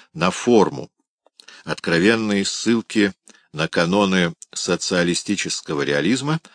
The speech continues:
стали отходить на второй план. В то же время были сохранены все ограничения, вытекавшие из принципа партийности, призванной вдохновлять писателя.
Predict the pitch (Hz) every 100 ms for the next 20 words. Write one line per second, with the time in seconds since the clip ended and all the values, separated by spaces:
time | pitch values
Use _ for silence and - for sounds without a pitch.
0 | _ _ - - - 104 127 - - 98
1 | 80 90 - 101 - 82 69 71 - 80
2 | 65 60 _ _ - _ _ _ _ _
3 | _ _ _ _ - - 160 165 156 170
4 | 160 120 156 156 147 147 - 120 - 110
5 | 110 123 135 - 117 113 98 95 90 110
6 | 113 131 131 120 104 - 104 - - 120
7 | 117 110 - - 90 92 - 101 - 107
8 | 104 113 110 - 95 90 90 - - 95
9 | 87 _ _ _ _ _ _ 98 98 110
10 | 113 120 117 120 - - 80 98 110 107
11 | 80 78 78 - - 92 - 76 69 -
12 | 73